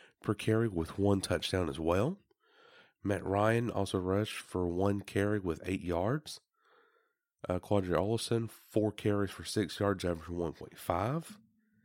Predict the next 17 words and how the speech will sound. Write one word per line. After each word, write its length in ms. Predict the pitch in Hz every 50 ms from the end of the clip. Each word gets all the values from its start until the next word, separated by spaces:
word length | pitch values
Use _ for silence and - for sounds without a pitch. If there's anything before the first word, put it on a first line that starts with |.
| _ _ _ _ _ - - - - - _ _ _
And 220 | 113 113 113 107
for 720 | - - - 117 117 113 110 110 110 107 107 104 101 98 92
receiving, 800 | 90 92 95 - - - 170 220 226 175 110 98 104 117 117 - - _ - - _ _
you 160 | - 107 113
have 160 | 110 107 104 - _ _ _ _ _ _ _
Olamide 500 | - 92 95 104 110 113 117 117 110 101
Zaccheaus, 880 | - - 92 - - - 85 - - - - 110 113 127 139 - - 80
if 120 | - -
I'm 120 | 92 90
pronouncing 400 | 90 - 98 98 92 - - 110
that 120 | 101 - -
right, 300 | 98 110 131 156 180 - - - - - - - _
with 140 | - 98 90 87 87 -
one 280 | - 113 135 180 214 202 -
reception, 760 | 139 117 - - - 98 87 - - - - 87 85 90 98
ninety-three 640 | 107 123 131 147 151 151 135 - 135 127 131 131 127
yards, 520 | 117 107 101 95 95 95 98 95 - -